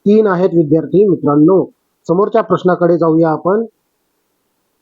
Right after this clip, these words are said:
प्रश्न क्रमांक तिसरा तुमच्या स्क्रीनवर आहे.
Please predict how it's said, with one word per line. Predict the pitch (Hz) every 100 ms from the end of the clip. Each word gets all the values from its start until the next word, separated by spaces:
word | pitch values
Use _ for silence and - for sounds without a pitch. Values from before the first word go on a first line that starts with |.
| _ _
प्रश्न | 156 170 208
क्रमांक | 208 202 196 190 190
तिसरा | 202 196 175 170 208
तुमच्या | 202 190 196
स्क्रीनवर | 180 165 185 190 185
आहे. | 165 170